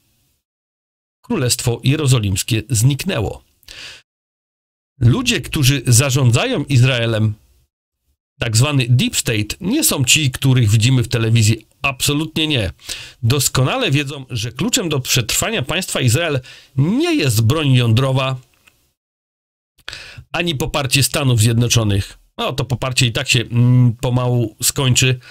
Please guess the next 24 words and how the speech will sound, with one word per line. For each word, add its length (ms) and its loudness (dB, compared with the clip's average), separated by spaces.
No, 180 -2
wiadomo, 540 2
y, 460 0
państwo 640 0
Ameryka, 580 0
Stany 260 2
Zjednoczone 640 2
już 340 2
nie 180 4
są 200 0
aż 180 -2
tak 200 -4
bogate, 400 0
jak 300 -2
bywało 360 0
to 120 -2
kiedyś. 480 -4
Najważniejsze 640 2
dla 160 -2
Izraela 560 0
to 140 -4
jest 280 -2
dogadanie 800 0
się 360 2